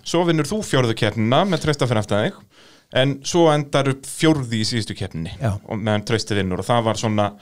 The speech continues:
Speaker 1: setti punktinn yfir í. Þeir voru bara eiginlega jafnir fyrir síðustu keppni fyrra í, í mótinu.
Speaker 2: Já, algjörlega.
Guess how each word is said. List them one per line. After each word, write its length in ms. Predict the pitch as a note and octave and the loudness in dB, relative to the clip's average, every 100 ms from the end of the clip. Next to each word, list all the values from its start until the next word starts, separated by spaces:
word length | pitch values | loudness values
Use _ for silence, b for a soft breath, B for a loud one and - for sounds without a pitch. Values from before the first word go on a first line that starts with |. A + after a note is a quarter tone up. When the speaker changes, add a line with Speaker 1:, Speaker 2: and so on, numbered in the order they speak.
| B B B B B | B B B B B
Speaker 1:
setti 280 | - A#2+ A2 | -10 -8 -4
punktinn 320 | B2 A2+ A2+ | -4 -2 0
yfir 160 | A2+ A#2 | 2 4
í. 80 | A2 | 2
Þeir 180 | F#2+ A2+ | 2 2
voru 240 | C3+ D#3 | 4 4
bara 160 | B2+ A#2+ | 4 2
eiginlega 300 | C#3 A#2+ A#2 | 2 2 2
jafnir 240 | D3+ C3 A2+ | 2 0 -2
fyrir 140 | A2+ | -2
síðustu 240 | D3+ B2 - | -2 -4 -2
keppni 240 | D#3 A#2 | -2 0
fyrra 300 | A#2 C3+ F2+ | 0 -2 -4
í, 140 | A2+ A2+ | -6 -4
í 80 | A#2+ | -2
mótinu. 320 | D3 - - - | -2 -4 -10 -8
Speaker 2:
Já, 160 | - C#3 | 0 4
algjörlega. 480 | D3+ E3+ D#3+ A2+ | 6 4 2 0